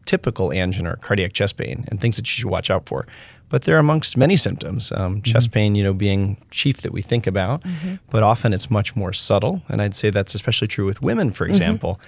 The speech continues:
Speaker 2: Right.
Speaker 1: They may present only with things like shortness of breath or fatigue, perhaps nausea, some unexplained
Speaker 2: Mm.
Speaker 1: sweating, um, even episodes of vomiting.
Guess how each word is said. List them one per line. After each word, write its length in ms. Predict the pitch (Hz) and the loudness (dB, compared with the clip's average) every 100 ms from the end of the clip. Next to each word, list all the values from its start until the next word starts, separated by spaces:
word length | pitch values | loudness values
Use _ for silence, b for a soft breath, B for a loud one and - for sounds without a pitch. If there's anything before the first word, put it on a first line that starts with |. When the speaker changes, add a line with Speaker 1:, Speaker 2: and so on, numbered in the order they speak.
| B | B
Speaker 2:
Right. 220 | 113 113 107 | 0 0 -2
Speaker 1:
They 280 | 104 104 113 | 0 2 2
may 120 | 107 | 0
present 460 | - 95 98 101 | 0 0 2 2
only 300 | 101 120 135 98 | 2 4 4 2
with 160 | 98 | -2
things 280 | - 98 95 | -2 -2 0
like 200 | 90 101 | -2 -2
shortness 440 | - 92 - 95 - | -2 -2 -2 -4 -6
of 120 | 95 | -4
breath 360 | 175 - 160 - - | 0 0 -2 -8 -8
or 80 | |
fatigue, 800 | - - - - 117 120 131 131 B B B _ | -8 -10 -8 0 2 4 2 -2 B B B _
perhaps 360 | - 101 - - | -6 -4 -4 -2
nausea, 840 | 95 101 110 110 117 110 110 113 - | 2 6 6 4 4 4 4 0 -6
some 320 | - 95 120 | -8 -8 -6
unexplained 500 | - 107 107 120 110 | -4 -2 2 4 2
Speaker 2:
Mm. 40 | 101 | 0
Speaker 1:
sweating, 480 | - 107 107 135 135 B B B B - | 2 4 4 0 -4 B B B B -4
um, 320 | 95 92 92 | -2 0 -2
even 220 | - 101 98 | 0 0 0
episodes 320 | - - 101 | 0 -2 -2
of 80 | 95 | 0
vomiting. 440 | 95 98 - | 2 0 -4